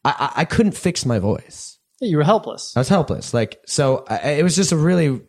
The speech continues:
Speaker 1: tough situation because I couldn't sing any better 'cause I had no joy. I had nothing t-, to, s-, to feel
Speaker 2: Yeah, to
Speaker 1: good
Speaker 2: work
Speaker 1: about.
Speaker 2: from.
Speaker 1: Wha-
Speaker 2: Sure, yeah, yeah.
Speaker 1: And, and my voice had dropped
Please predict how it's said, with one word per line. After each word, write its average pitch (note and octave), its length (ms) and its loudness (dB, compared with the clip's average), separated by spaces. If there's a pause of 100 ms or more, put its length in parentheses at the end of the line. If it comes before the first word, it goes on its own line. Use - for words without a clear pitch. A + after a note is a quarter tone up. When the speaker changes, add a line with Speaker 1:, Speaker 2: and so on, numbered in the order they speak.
Speaker 1:
tough D3+ 200 0
situation B2 560 -2
because A2 320 0 (500)
I D3 60 -2
couldn't G3+ 240 2
sing B2 180 -2
any G2 120 -2
better F2 240 -4
'cause C#3 140 -2
I D3 40 4
had D#3 180 2
no D3 500 2
joy. F3 260 4
I D#3 40 4
had C#3 140 2
nothing F3 320 4
t-, - 160 -16 (380)
to, D3 80 -2
s-, - 280 -6 (120)
to C3+ 100 -4
feel - 180 2
Speaker 2:
Yeah, G3 120 8
to F#3+ 140 6
Speaker 1:
good D#3+ 120 8
Speaker 2:
work B3 120 10
Speaker 1:
about. - 120 0
Speaker 2:
from. B2 300 0
Speaker 1:
Wha- - 60 2
Speaker 2:
Sure, F#3+ 260 4
yeah, C#3 280 2
yeah. A#3 240 6
Speaker 1:
And, E3 220 2
and F#3+ 340 2
my D3+ 140 2
voice F#3 320 0
had A#2 200 -4
dropped - 500 -12